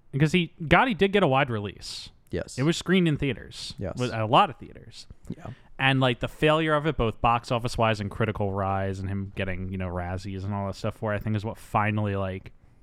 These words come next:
Speaker 1: it's the final nail in the coffin.
Speaker 2: Well, and, like, I, watching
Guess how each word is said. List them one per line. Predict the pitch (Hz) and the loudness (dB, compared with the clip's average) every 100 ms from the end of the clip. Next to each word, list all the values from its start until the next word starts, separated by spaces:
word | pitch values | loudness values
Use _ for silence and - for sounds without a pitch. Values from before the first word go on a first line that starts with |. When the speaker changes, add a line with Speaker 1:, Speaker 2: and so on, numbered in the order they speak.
| - - - - - - | -20 -20 -20 -20 -14 -6
Speaker 1:
it's | - | 2
the | 139 | 4
final | 147 147 143 | 6 4 2
nail | 120 107 | 2 0
in | |
the | 101 | -2
coffin. | - 92 - - - - _ - _ _ | -6 -8 -8 -14 -16 -20 _ -20 _ _
Speaker 2:
Well, | 226 208 | 2 4
and, | 185 | 4
like, | 170 160 - _ _ - | 4 2 -2 _ _ 0
I, | 151 180 196 202 180 151 _ _ _ | 4 4 2 0 -2 -4 _ _ _
watching | 135 131 139 185 - 170 147 135 123 | -2 2 4 2 -2 2 4 4 2